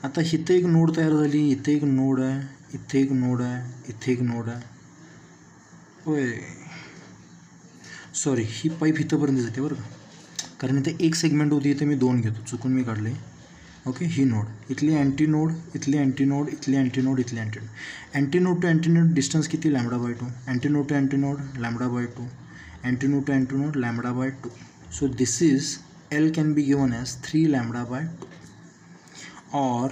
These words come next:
lambda can be given as twelve by three, बरोबर? So the frequency can be given as V by lambda. मग ही लॅम्बडा इथं पुट करा, काय येतो? थ्री व्ही बाय ट्वेल्व or three into V by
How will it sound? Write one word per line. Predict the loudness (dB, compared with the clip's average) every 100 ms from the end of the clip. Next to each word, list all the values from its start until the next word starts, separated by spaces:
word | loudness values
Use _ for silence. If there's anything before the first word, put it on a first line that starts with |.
| -2
lambda | 0 2 2 2
can | 2 2
be | 2
given | 4 2 2
as | -2 -4 -6 0
twelve | 2 4 4 2
by | 0 -2
three, | -6 -14 -16 -20 -20 -18 -6
बरोबर? | -2 0 0 -2 -8 -18 -20 -18 -6
So | -2
the | -2
frequency | 0 -2 2 2 2
can | 0 2 2
be | 4
given | 4 2
as | 0 0
V | 2 2
by | 2 2
lambda. | 2 0 -2 -6 -16 -20 -20 -20 -12
मग | -6 0
ही | 2
लॅम्बडा | 2 2
इथं | 2 0 -2
पुट | -4 -4
करा, | -6 -4
काय | -2 -2
येतो? | -4 -8 -12 -10
थ्री | -4 0
व्ही | 0 2
बाय | -2 -2 -8 -14 -8
ट्वेल्व | -6 -6 -8 -14 -20 -20 -14 -4
or | -2 0 -2 -6
three | 0 2 4
into | 4 2 2 2 2
V | 2
by | 2